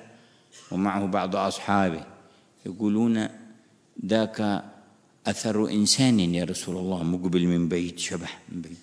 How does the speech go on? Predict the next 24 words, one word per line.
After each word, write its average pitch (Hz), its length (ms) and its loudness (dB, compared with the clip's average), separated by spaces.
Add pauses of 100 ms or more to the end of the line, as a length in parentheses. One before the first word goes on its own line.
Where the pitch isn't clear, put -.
(580)
قال: 117 180 8
"كن 147 360 6
أبا 117 280 6
خيثمة." 92 600 2 (1800)
فلما 107 440 4
دنا 117 300 2
منهم 135 400 4 (400)
قالوا: 147 240 2
"هو 185 240 2
أبو 185 180 -2
خيثمة 143 520 -2
يا 110 80 0
رسول 101 360 -4
الله." 87 280 -8 (1000)
فجاء 87 720 -2
إليه 101 180 0
ففرح 85 720 -8 (480)
به 87 200 -8
صلى 87 120 -6
الله 85 100 -4
عليه 82 120 -4
وسلم 98 300 -2
واستغفر 80 760 -4
له 76 320 0